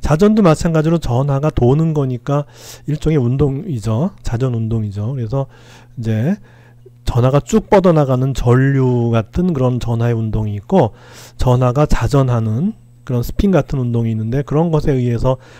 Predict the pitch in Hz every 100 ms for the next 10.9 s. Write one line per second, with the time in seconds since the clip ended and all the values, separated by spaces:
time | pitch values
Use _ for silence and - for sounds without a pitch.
0 | - - 117 127 120 120 120 160 160 120
1 | 107 98 95 101 98 _ _ _ _ _
2 | _ 120 98 - - _ - 151 185 143
3 | 147 - 175 170 - 214 175 - 185 185
4 | - - - 139 151 160 160 123 - 160
5 | 151 127 - 160 156 175 202 202 165 139
6 | - 127 131 208 214 - - 139 139 -
7 | - - - - - - 202 - 175 165
8 | 139 135 135 131 123 117 139 123 113 147
9 | 113 151 185 185 165 160 147 135 135 127
10 | 175 226 - _ _ - - 160 180